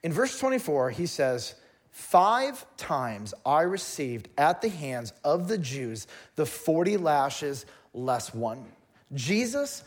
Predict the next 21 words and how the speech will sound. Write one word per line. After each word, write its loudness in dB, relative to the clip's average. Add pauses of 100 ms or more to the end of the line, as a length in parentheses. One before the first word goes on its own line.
(160)
got 2
one 0
of -6
those. -8 (220)
He 0
got 2 (160)
five 4
of -6
them. -6
And -4
the 0
reason -2
it 0
was -2 (260)
forty 2
less 4
one -2
is -6
because -4
they 0
believed -2